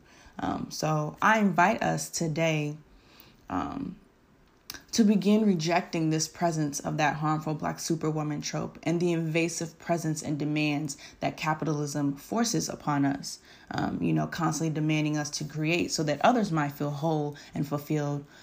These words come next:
and only to keep us, um, as pieces of someone else's success story and alienating us from our own.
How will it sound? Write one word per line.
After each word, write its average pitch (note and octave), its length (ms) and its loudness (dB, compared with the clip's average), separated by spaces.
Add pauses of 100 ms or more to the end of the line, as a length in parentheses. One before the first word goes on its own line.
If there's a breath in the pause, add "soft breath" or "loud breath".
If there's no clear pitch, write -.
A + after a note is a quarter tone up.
(160 loud breath)
and D#3+ 140 4
only E3+ 240 4
to D#3 120 0
keep E3 300 -2
us, F3+ 420 2
um, D3+ 500 -4 (220)
as D#3 180 2
pieces G3+ 380 2
of E3 120 2
someone D3+ 320 4
else's D3 280 0
success - 420 0
story - 320 0
and D#3+ 140 0
alienating D#3 760 2
us D3+ 200 0
from C#3 180 0
our - 160 -2
own. C#3+ 300 0